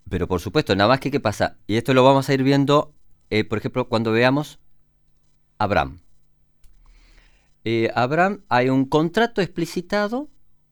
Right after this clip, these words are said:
de que no queda muy bien claro por qué, aparentemente porque era muy devoto,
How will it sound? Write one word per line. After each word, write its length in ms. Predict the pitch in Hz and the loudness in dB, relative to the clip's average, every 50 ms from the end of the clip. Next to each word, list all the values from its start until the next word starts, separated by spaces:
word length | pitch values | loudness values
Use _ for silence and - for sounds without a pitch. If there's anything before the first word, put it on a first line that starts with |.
| _ _ _ _ _ - | _ _ _ _ _ -12
de 120 | - - | -10 -8
que 80 | - 220 | -8 -6
no 100 | 269 262 | -4 -4
queda 100 | 233 190 | -2 0
muy 160 | 165 156 151 | 0 0 0
bien 120 | 156 139 | 0 -2
claro 360 | 135 - 147 156 156 156 - | -4 -4 -2 0 0 0 -2
por 240 | - - 127 120 127 | -4 -4 -4 -4 -2
qué, 160 | - 196 214 | 0 2 2
aparentemente 720 | 175 131 139 139 143 139 151 127 123 120 127 123 120 110 95 | 4 4 2 0 0 -2 -4 -4 -4 -6 -6 -4 -4 -4 -4
porque 180 | - 95 95 | -6 -2 0
era 160 | 98 104 104 104 | 2 2 2 2
muy 160 | 104 113 117 | 0 0 0
devoto, 500 | 120 127 143 165 170 170 - 226 285 | 0 2 2 2 0 0 -2 -6 -6